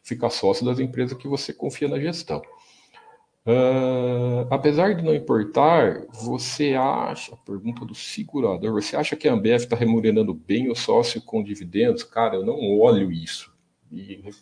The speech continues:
re-, recomendo pra vocês nem olhar isso. Não olha dividendos, não olha,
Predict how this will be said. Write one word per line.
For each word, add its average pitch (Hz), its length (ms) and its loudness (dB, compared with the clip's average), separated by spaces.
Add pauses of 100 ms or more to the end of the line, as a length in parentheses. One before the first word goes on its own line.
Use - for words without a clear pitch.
(240)
re-, 101 160 -16 (100)
recomendo 107 540 0
pra 120 120 -2
vocês 120 460 -4
nem 135 180 0
olhar 117 520 0
isso. 95 420 -4 (140)
Não 110 140 -6
olha 131 300 4
dividendos, 98 840 -6
não 90 180 -8
olha, 98 360 2